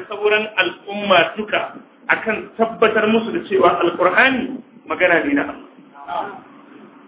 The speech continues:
Waɗannan harufa da shi da su Larabawa suke tsora dukkan zancensu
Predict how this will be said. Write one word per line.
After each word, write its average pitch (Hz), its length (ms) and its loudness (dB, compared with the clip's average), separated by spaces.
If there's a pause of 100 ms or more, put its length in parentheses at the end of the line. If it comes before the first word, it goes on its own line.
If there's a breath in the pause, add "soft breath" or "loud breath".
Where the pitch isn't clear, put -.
(840)
Waɗannan 190 400 4
harufa - 680 4 (640)
da 165 80 2
shi 226 500 2 (300)
da 185 120 6 (200)
su 233 200 4
Larabawa 220 800 4 (760)
suke 185 480 2
tsora 226 640 6 (440)
dukkan - 640 2
zancensu 190 880 4